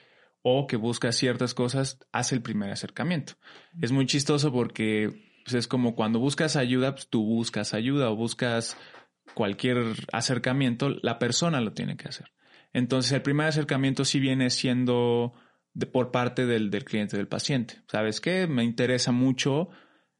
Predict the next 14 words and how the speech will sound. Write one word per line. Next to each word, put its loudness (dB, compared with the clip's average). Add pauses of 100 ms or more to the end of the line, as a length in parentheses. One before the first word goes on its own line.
(420)
el 2
tomar 2
terapia, 0
pero 4
me 2
llamó 2
muchísimo 0
la 2
atención 0
que", -2
un 0
ejemplo -2
X, -2
¿no? -2